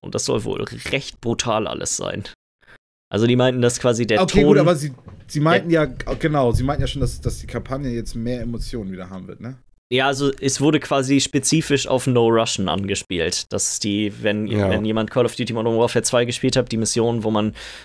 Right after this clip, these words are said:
Speaker 1: mit irgend so einem komischen russischen Terroristen den ganzen Flughafen an Zivilisten niedermäht, es soll vom
Speaker 2: Remember
Speaker 1: Ton
Speaker 2: No
Speaker 1: her
Speaker 2: Russians.
Speaker 1: ziemlich hart in die Richtung gehen und du spielst wohl auch, nin-, äh, qu-, sag mal,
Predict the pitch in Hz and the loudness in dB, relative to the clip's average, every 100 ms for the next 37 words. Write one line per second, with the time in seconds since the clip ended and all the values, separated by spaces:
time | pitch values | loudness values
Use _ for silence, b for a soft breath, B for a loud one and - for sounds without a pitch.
0 | - 107 - 110 113 110 120 117 117 107 | -4 -2 0 0 2 0 0 -2 0 0
1 | 120 113 117 120 110 107 110 - 107 107 | 0 0 -2 -2 0 0 0 0 0 0
2 | 110 - 127 113 107 - 107 104 101 107 | -2 -2 0 2 -2 -2 -2 -2 -2 -2
3 | 113 117 - 107 104 101 101 98 B B | 0 0 0 0 0 2 0 -2 B B
4 | B - 120 - 117 120 123 113 117 117 | B -4 -2 0 2 6 6 6 4 2
5 | 107 104 104 123 113 113 101 - - 135 | 4 4 4 4 4 2 0 -4 0 2
6 | 123 - 123 123 110 117 117 110 110 101 | 0 0 0 0 -4 -2 0 0 0 -2
7 | 101 98 98 98 101 - 147 139 - 120 | 0 0 -2 -4 -6 2 2 2 -4 -2
8 | 123 131 131 147 B B _ 104 117 117 | 2 4 4 0 B B _ 0 0 2
9 | 123 127 117 - 110 - - - - 113 | 0 0 -2 -8 -14 -16 -18 -18 -12 0
10 | 117 120 110 107 | 2 4 2 -2